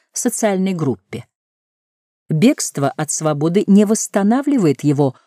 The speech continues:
утраченной уверенности, а лишь помогает ему забыть, что он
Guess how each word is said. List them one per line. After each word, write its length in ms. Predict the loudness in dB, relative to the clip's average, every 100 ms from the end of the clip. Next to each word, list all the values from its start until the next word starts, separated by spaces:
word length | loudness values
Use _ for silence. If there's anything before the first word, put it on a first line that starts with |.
| _
утраченной 640 | -4 0 2 0 0 0 0
уверенности, 800 | 0 4 4 2 -4 -6 -6 -6 _ _
а 100 | 0
лишь 220 | 0 0
помогает 520 | 0 2 2 0 0 2
ему 160 | 2
забыть, 600 | 2 0 2 0 0 -10 -16 _
что 300 | -10 0 0
он 260 | 4 2